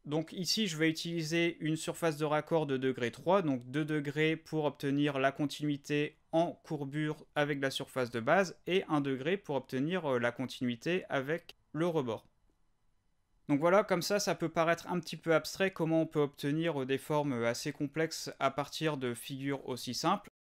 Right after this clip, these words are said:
Pour vous montrer un petit peu comment ça marche, une fois qu'on a une figure de base, il suffira d'en créer une autre jusqu'à obtenir un volume.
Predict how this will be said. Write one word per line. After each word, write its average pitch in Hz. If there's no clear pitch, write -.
Pour 151
vous 143
montrer 151
un 151
petit -
peu 165
comment 143
ça 127
marche, 190
une 147
fois 180
qu'on 151
a 143
une 151
figure 143
de 120
base, 165
il 147
suffira 143
d'en 139
créer 143
une 131
autre 165
jusqu'à 131
obtenir 160
un 165
volume. 143